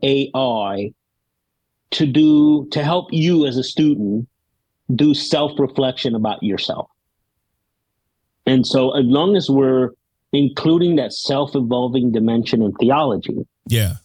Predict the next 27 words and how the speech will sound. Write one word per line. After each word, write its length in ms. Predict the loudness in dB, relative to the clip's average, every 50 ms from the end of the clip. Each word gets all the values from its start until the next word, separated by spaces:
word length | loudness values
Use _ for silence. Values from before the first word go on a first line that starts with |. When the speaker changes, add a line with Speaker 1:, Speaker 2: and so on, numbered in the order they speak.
| _ _ _
Speaker 1:
then 680 | -2 0 2 2 0 0 0 2 2 0 0 0 0 0
there's 200 | 2 0 0 0
gonna 200 | 0 0 0 0
be 140 | 0 0 0
a 60 | -2
piece 580 | -2 -4 -4 -2 0 0 -2 -4 -8 -10 -14 -16 _ _ -6
that 120 | -6 -4 -2
A 240 | -2 0 0 0 0
I 220 | -2 -2 -4 -4 -6 -6
can't 380 | -6 -6 -6 -6 -6 -6 -4
do. 200 | -2 -2 -4 -4 -6 -14 _ _ _ _ _ _ _ _ _ _ _ _ _ _ _ _ _ _ _ _
'Cause 180 | -2 -2 -2 0
A 160 | 0 0 0 2
R 180 | 0 0 -2 -2
can't 300 | -4 -4 -2 -2 0 0
be, 140 | 0 -2 -2
uh, 140 | -4 -4 -4 -4 -10 -12 -10 -8
so 220 | -4 -2 -2 -2 0
far, 400 | 0 0 0 0 -2 -6 -12 -18 _ _ _ _ _ _ _ _ _
A 240 | 0 2 2 2 0
I 340 | 0 -2 -2 -2 -4 -4 -6 -6
can't 280 | -6 -6 -6 -6 -4 -4
get 140 | -2 -2
into 260 | 0 -2 -2 -2 -2 0
your 160 | 0 0 -2
heart, 340 | -4 -4 -4 -6 -6 -10 -18 _ _ _ _ -8
uh, 420 | -6 -4 -4 -4 -4 -6 -8 -8